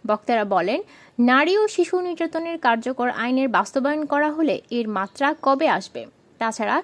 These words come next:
সামাজিকভাবে এর বিরুদ্ধে আন্দোলন গড়ে তুলতে হবে। এছাড়া যারা ভিকটিম তাদের ও তাদের পরিবারের পাশে দাঁড়ানো রাষ্ট্র ও সমাজের দায়িত্ব ব-, কর্তব্য।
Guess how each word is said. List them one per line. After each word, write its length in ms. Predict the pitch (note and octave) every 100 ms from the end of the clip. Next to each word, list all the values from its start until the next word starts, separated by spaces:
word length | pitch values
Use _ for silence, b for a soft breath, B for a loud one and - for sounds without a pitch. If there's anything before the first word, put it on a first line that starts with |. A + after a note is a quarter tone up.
| B B B
সামাজিকভাবে 800 | - C#4 C#4+ D#4+ F#4 D#4+ E4 E4+
এর 240 | D4 D#4+
বিরুদ্ধে 440 | C4+ D4 D#4+ - B3
আন্দোলন 500 | G#3 B3 A#3+ A#3 A#3
গড়ে 220 | B3+ C4+
তুলতে 280 | B3+ G3+ G#3
হবে। 260 | G3 - - _ _ _
এছাড়া 400 | A3 A3 G#3 C4
যারা 260 | D#4 C4+ C4
ভিকটিম 420 | A#3 G#3+ - C4 F#4+ B B -
তাদের 400 | B3+ C4 D#4+ G4
ও 180 | D#4+ F4+
তাদের 340 | E4+ C#4+ C4+
পরিবারের 520 | C#4 C#4+ D#4 E4+ F4+ F4+
পাশে 300 | C4+ C4+ D4
দাঁড়ানো 440 | A3 F3+ A3 E4
রাষ্ট্র 500 | A3+ G#3+ - - E4+
ও 160 | D4 D#4+
সমাজের 500 | - A#3+ A3 A#3 G#3+
দায়িত্ব 400 | F3 - - C#4+
ব-, 160 | B3 - -
কর্তব্য। 500 | B3 - G3 -